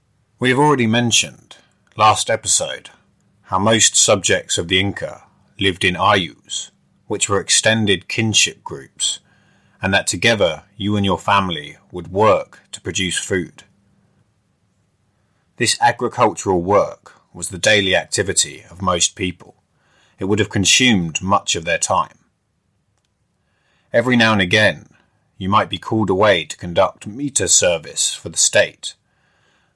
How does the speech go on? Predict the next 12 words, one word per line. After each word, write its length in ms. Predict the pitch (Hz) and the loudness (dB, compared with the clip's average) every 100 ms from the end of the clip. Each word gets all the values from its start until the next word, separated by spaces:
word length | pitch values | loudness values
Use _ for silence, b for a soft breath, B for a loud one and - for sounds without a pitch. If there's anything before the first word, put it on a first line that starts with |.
| _ _ _ _ _ | _ _ _ _ _
and 100 | 98 | -2
this 200 | 120 - | 0 0
would 140 | 117 | 2
see 180 | - 117 | 2 4
you 160 | 104 92 | 2 2
doing 320 | 104 107 98 | 2 2 2
something 480 | - 78 - 76 - | -2 -4 -12 -18 -18
like 300 | 78 78 - | -20 -18 -2
building 380 | 104 95 87 85 | 0 0 -2 2
roads 520 | 98 90 80 - 82 | 2 2 -2 -4 -4
and 100 | 78 | -2
storehouses, 1000 | - 101 98 - 76 73 - - - | 0 2 2 0 -6 -6 -16 -14 -16